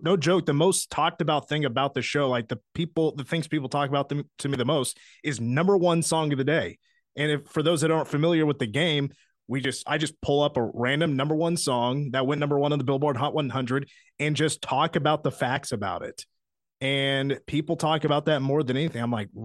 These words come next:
like, really? Like, that's what you get out of it? But I don't know, I just, if I were to do two hours of sports, and I know this won't sound the best, but if it was just two hours of, like, if I couldn't just talk K-State and, I mean, if it wasn't the biggest story going on, if I,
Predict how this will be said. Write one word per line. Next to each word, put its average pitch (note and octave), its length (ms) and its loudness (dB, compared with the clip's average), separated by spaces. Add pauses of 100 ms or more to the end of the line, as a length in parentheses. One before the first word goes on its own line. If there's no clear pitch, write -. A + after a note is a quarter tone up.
(140)
like, F#2+ 200 -10
really? C#3 400 -4
Like, A#2 160 -2
that's B2 200 -6
what B2+ 120 -8
you - 60 -10
get B2+ 120 -2
out C#3+ 160 0
of D#3 120 -2
it? G2+ 120 -6
But A2+ 200 -4 (600)
I - 60 0
don't F3+ 100 4
know, D#3 60 2
I D#3+ 100 2
just, D#3+ 320 0 (1080)
if D#3+ 200 0
I E3 100 6
were F3+ 160 4
to F3+ 60 4
do E3 160 2
two D#3+ 180 0
hours D#3 180 2
of D3 80 0
sports, C3 360 -2
and B2+ 100 0
I C3+ 60 2
know C#3+ 120 2
this D3 160 -2
won't C#3+ 120 -2
sound C#3+ 200 -2
the C3 60 0
best, A#2+ 300 -2
but C3 100 -2
if A#2+ 140 -2
it D3 40 2
was C3+ 140 -2
just C3 180 -4
two C#3+ 180 0
hours C#3 340 0
of, A2+ 100 -2
like, A2 300 -2 (100)
if C3 100 -6
I C3+ 100 0
couldn't D3+ 160 -2
just C3 160 -4
talk C3 200 0 (240)
K-State B2 520 -2
and, G#2+ 200 -4 (760)
I - 40 -12
mean, A#2 180 -4
if A#2+ 140 -4
it B2+ 100 -4
wasn't B2+ 240 -2
the A#2 80 -2
biggest B2 300 0
story C3 240 0
going C3 260 2
on, C3+ 240 2
if - 160 -4
I, C#3 120 2